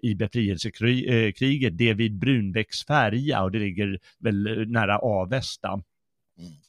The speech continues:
Speaker 1: Eh, i södra Dalarna, eh, på gränsen i Västmanland. Och, eh, där, eh, har då, Christian har nu lämnat Stockholm för han har fullt upp i Danmark, eh, och lämnat det åt en som heter Didrik Slaghäck, eh,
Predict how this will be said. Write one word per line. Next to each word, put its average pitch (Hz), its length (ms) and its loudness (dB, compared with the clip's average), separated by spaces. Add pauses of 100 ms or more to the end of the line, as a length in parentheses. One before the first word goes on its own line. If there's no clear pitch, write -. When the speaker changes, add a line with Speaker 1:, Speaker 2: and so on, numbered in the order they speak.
(200)
Speaker 1:
Eh, 113 240 4
i 110 40 -4
södra 117 340 2
Dalarna, 98 460 2 (500)
eh, 120 440 4
på 123 80 0
gränsen 104 360 -2
i - 20 -6
Västmanland. 110 720 0 (380)
Och, 131 400 0
eh, 113 800 2 (200)
där, 165 600 4 (240)
eh, 147 80 6
har 135 400 8
då, 110 520 4 (340)
Christian 156 400 4
har 139 120 4
nu 139 140 4
lämnat 117 300 4
Stockholm 113 420 0
för 120 60 4
han 113 80 6
har 107 100 2
fullt 101 240 2
upp 95 120 -4
i 104 40 -2
Danmark, 101 600 0
eh, 107 140 4 (240)
och - 120 0
lämnat 107 380 2
det 101 140 2
åt 107 380 -2
en 101 360 2
som 101 100 -6
heter 98 160 0
Didrik 104 460 0
Slaghäck, 104 1120 2
eh, 104 280 4